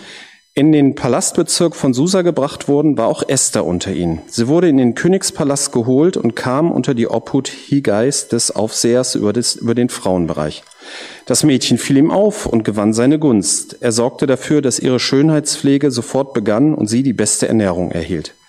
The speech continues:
Sieben ausgewählte Dienerinnen aus dem königlichen Haushalt stellte er ihr zur Verfügung und ließ sie im schönsten Teil des Frauenpalastes wohnen.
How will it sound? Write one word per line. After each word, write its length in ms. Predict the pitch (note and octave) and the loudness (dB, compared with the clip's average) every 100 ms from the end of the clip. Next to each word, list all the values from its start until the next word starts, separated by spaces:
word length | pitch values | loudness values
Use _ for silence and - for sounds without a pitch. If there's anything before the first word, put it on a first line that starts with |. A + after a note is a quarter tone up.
| _ | _
Sieben 320 | - C#3 F#3+ | -2 0 2
ausgewählte 640 | - D3 - A#2+ A#2+ B2 G#2+ | 2 0 0 0 0 0 -2
Dienerinnen 680 | G#2 D3 C#3 C3 C3 - - | 2 2 2 2 0 -2 -4
aus 160 | G2+ | -4
dem 180 | - F2 | -2 -2
königlichen 640 | - B2+ C3+ G#2 - E2+ | 2 2 2 -2 -2 -2
Haushalt 500 | D#2+ F#2 - A#2 B2+ - - - - - | -2 -2 -2 -4 -4 -10 -20 -18 -18 -12
stellte 380 | - - A2 A2+ | -6 0 0 2
er 60 | A#2 | 0
ihr 260 | A2 A2 | 2 0
zur 160 | A2+ C#3 | 0 -4
Verfügung 640 | - C#3 - C3+ G2+ E2+ | -2 -4 0 2 2 0
und 140 | E2 F#2+ | 0 0
ließ 240 | G#2 B2 | 0 0
sie 80 | - | 0
im 80 | A2 | -2
schönsten 640 | - A2 A#2+ - - C#3 | 0 2 2 0 -2 -4
Teil 240 | - F2 F2 | -2 -4 -4
des 160 | G#2+ | -4
Frauenpalastes 920 | - G2 G2 F2+ F2 D#2 - - - - | -4 -2 -2 -2 -6 -6 -6 -8 -10 -12
wohnen. 160 | - B5 | -16 -18